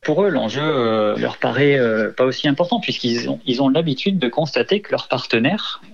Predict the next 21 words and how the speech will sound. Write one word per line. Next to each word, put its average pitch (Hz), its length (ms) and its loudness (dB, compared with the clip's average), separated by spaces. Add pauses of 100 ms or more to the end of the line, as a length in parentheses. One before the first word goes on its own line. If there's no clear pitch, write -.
porte - 220 0
cette - 280 -6
charge 131 220 -6
contraceptive, 131 680 -4 (220)
qu'elle 151 220 4
leur 151 200 2
offre 190 260 0
la 127 120 0
garantie, 139 600 0
euh, 120 260 0
qu'ils 143 180 -4
se - 80 -8
retrouveront 135 520 0
pas, 190 340 2
euh, 110 560 2
parents 131 500 -2 (280)
s'ils - 260 -2
ne 139 80 2
le 135 60 2
souhaitent 160 280 -2
pas. 214 160 0